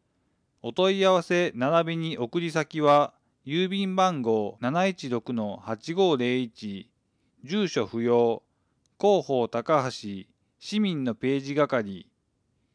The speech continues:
電話二一の零二一零、メールアドレスは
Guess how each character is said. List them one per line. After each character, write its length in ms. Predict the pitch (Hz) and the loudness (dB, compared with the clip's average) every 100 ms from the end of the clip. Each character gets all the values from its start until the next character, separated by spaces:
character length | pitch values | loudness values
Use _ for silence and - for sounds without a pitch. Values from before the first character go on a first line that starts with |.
| - | -4
電 260 | 147 180 170 | -2 0 2
話 340 | 165 160 - _ _ _ _ | 2 2 0 _ _ _ _
二 320 | 123 151 190 190 | -4 0 0 -2
一 220 | - 185 | -4 -2
の 340 | 180 175 - _ - | 0 0 -2 _ -4
零 300 | 139 196 214 | 2 4 4
二 260 | 208 139 | 2 0
一 200 | 117 - | -2 -4
零、 360 | 135 143 113 95 _ _ _ _ _ _ _ _ _ 131 | 0 0 0 -4 _ _ _ _ _ _ _ _ _ -6
メ 220 | 165 196 | -2 0
ー 60 | |
ル 120 | 208 220 | 4 4
ア 60 | |
ド 140 | 196 151 | 4 0
レ 80 | |
ス 120 | 117 117 | 0 0
は 380 | 110 104 107 | 0 0 -4